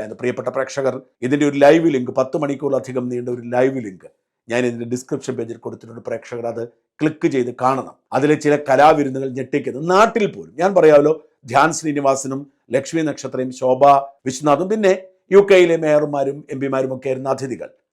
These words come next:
നമ്മുടെ നാട്ടിൽ പോലും ഇത്രയും സുന്ദരമായ കലാവിരുന്നുകൾ ഇല്ല എന്നാണ് ഇതിൽ പങ്കെടുത്തവർ പറയുന്നത്. അത്രയ്ക്ക് മനോഹരമായിരുന്നു. അസാധാരണമായ ലൈറ്റും സൗണ്ടും എൽ ഇ ഡി വാളുമായിരുന്നു. ഒരു ത്രീ ഡി എഫക്റ്റുള്ള എൽ ഇ ഡി വാളുകൾ.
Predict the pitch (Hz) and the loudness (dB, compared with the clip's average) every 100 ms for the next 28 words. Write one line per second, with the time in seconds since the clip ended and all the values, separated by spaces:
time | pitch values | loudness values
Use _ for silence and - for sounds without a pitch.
0 | 160 185 180 165 175 180 160 143 139 147 | 2 4 4 2 0 -4 -4 -2 -2 -8
1 | - 127 139 135 135 127 131 139 143 135 | -16 -10 -4 -4 -6 -10 -6 -2 0 2
2 | 127 127 123 _ _ _ 127 131 131 127 | 0 -4 -6 _ _ _ 0 2 2 0
3 | 123 123 123 120 - _ 127 127 143 110 | -4 -8 -8 -10 -14 _ -8 0 2 2
4 | 113 _ - 123 113 92 - _ 127 127 | -2 _ -8 -4 -6 -8 -16 _ -8 -6
5 | 127 127 120 113 113 113 113 107 110 143 | -6 -8 -8 -8 -8 -8 -8 -8 -6 -6
6 | 147 - 170 151 143 139 139 139 135 127 | -6 -2 -2 -2 -6 -4 -4 -4 -4 -4
7 | 131 135 _ _ - 135 - 180 147 160 | -6 -10 _ _ -8 -4 2 4 4 0
8 | 151 143 139 139 - _ _ _ 123 127 | -2 -2 0 -2 -4 _ _ _ 2 4
9 | 147 147 147 127 127 - 127 131 135 139 | 4 2 -4 -4 -10 -10 -4 -2 -2 -2
10 | 127 135 131 127 113 87 85 80 101 123 | -2 -4 -2 0 -2 -6 -18 -14 -4 -2
11 | 131 131 _ - 139 151 156 131 139 - | -4 -8 _ -2 2 4 2 0 -2 -6
12 | 135 131 123 127 120 110 92 80 80 | -4 -4 -4 -6 -6 -8 -10 -14 -18